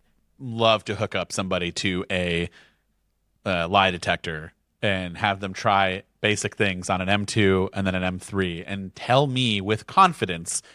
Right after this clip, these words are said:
also with a lie detector test <laughs> next to them, that they see a noticeable difference in everyday tasks, because you won't. It's just the f-, the, the, the fact of just the way the software and everything is integrated together.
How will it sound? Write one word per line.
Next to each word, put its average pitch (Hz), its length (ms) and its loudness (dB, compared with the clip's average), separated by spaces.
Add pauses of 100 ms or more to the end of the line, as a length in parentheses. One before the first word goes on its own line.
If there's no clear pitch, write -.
(160)
also 92 280 0
with 127 140 0
a - 20 -2
lie 143 220 4
detector 101 340 -4
test 98 320 -4
<laughs> - 0 -
next 127 200 -2
to 107 100 -6
them, 87 240 -6 (340)
that 123 220 2
they 131 120 2
see 117 340 -2
a 104 40 -4
noticeable 104 500 -2
difference 90 420 -2
in 95 140 -4
everyday 90 420 -2
tasks, - 480 -6
because 131 320 2
you 185 100 6
won't. 107 360 4
It's 92 220 -4
just - 260 -2
the 98 180 -2
f-, - 240 -4
the, 127 180 -6 (640)
the, 101 180 -2 (180)
the 101 140 -4
fact 107 360 2
of 90 300 -4
just - 240 -10
the 101 80 -8
way 95 140 -2
the 87 100 -8
software 98 560 2
and 90 140 -4
everything 95 340 -4
is 85 100 -6
integrated 90 340 -2
together. 85 400 -6